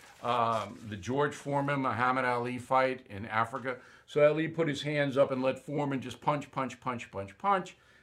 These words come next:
and boom, boom, boom, boom, boom, and then all of a sudden,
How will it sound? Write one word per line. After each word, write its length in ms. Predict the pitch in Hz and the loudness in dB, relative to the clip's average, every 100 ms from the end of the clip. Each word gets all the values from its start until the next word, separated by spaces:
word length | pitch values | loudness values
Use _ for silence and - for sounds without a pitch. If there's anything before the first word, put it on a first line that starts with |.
| _ | _
and 180 | 117 113 | -4 -2
boom, 280 | 135 156 147 | 0 0 2
boom, 240 | 147 139 | 0 2
boom, 240 | 123 127 117 | 0 0 0
boom, 180 | 123 120 | -2 0
boom, 300 | 196 190 180 | 2 2 0
and 120 | 135 | 0
then 120 | 135 | 2
all 140 | 139 | 2
of 40 | 135 | 2
a 40 | |
sudden, 400 | 110 139 120 120 | -2 -2 -2 -6